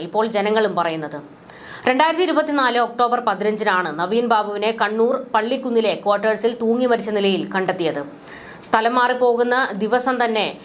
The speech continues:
ആ, രണ്ടായിരത്തി ഇരുപത്തിനാല് ഒക്ടോബർ പതിനാലിന് വൈകിട്ടാണ് ആ യാത്രയയപ്പ് ചടങ്ങിലേക്ക് ക്ഷണിക്കാതെ പഞ്ചായത്ത് പ്രസിഡന്റായിരുന്ന പി പി ദിവ്യ ചെന്ന് അധിക്ഷേപ പ്രസംഗം നടത്തുന്നത്.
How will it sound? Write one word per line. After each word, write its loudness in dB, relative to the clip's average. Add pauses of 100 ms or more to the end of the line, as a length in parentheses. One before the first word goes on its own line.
(460)
ആ, 2
രണ്ടായിരത്തി 0
ഇരുപത്തിനാല് 0
ഒക്ടോബർ 0
പതിനാലിന് 0
വൈകിട്ടാണ് 0 (760)
ആ 4
യാത്രയയപ്പ് 2
ചടങ്ങിലേക്ക് 2 (100)
ക്ഷണിക്കാതെ 0 (160)
പഞ്ചായത്ത് 2
പ്രസിഡന്റായിരുന്ന 0
പി -4
പി -6
ദിവ്യ 0
ചെന്ന് 0
അധിക്ഷേപ 2
പ്രസംഗം -2
നടത്തുന്നത്. -4